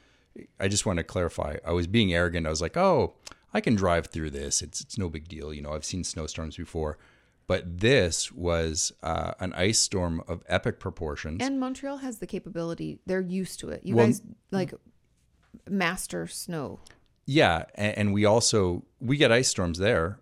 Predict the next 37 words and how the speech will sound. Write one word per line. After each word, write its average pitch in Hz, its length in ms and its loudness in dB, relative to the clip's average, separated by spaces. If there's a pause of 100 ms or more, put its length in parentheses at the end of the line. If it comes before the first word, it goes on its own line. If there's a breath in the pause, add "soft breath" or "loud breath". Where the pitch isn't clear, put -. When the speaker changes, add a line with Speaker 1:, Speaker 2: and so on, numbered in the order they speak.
(120)
Speaker 1:
but 90 420 -2
this 98 360 -2
was 92 200 -2
a 92 60 -4
particularly 90 560 -6
bad 80 300 -4
storm, 101 320 -2
just 78 200 -6
wherever 87 320 0
you 82 140 -2
live, 90 320 2 (560 loud breath)
uh, 87 180 2
to 104 120 0
the 98 80 0
point 127 280 -2
while 90 220 0
we 98 160 -2
were 98 100 0
driving 98 360 0
on 92 80 -2
the 82 80 -2
freeway, 90 560 -2 (1040)
I - 40 -4
started 123 280 6
noticing 104 340 4
things 95 220 -2
around 87 220 -2
Salem, 98 460 -2 (500 soft breath)
uh, 85 240 2
but 85 140 -6
all 95 180 2
the 98 60 4
way 95 100 4
from 80 200 -6
Salem 98 520 0 (180 soft breath)
past - 420 -2
Portland, 85 560 -2